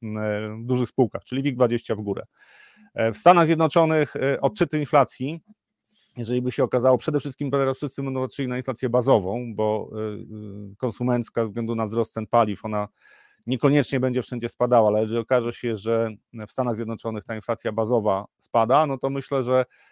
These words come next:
E, inwestorzy ucieszą się, że Fed już nie będzie podnosił stóp procentowych, e, a dane, e, z,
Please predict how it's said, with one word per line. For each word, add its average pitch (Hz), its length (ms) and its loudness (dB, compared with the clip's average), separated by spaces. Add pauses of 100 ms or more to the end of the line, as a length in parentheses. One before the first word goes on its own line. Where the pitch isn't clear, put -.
(200)
E, 117 200 -2
inwestorzy 123 440 -2
ucieszą 117 460 -2
się, 135 260 -2
że 117 120 -2
Fed 123 260 -4
już 117 140 -12
nie 120 100 -6
będzie 120 260 -2
podnosił 113 420 -8
stóp - 260 -12
procentowych, 135 760 -2 (440)
e, 127 140 4 (120)
a 139 300 6 (200)
dane, 147 420 6
e, - 20 -10 (380)
z, - 300 -16